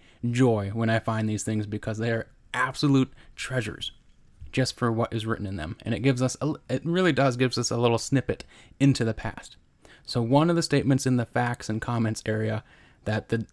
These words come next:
Dingonic part was, it also stated, "A coal company at Moria, Pennsylvania, has posted notices that a Liberty Bond will be presented every month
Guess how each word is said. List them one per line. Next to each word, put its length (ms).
Dingonic 460
part 240
was, 240
it 80
also 280
stated, 400
"A 120
coal 320
company 580
at 180
Moria, 400
Pennsylvania, 720
has 220
posted 500
notices 580
that 160
a 80
Liberty 460
Bond 480
will 120
be 120
presented 680
every 260
month 500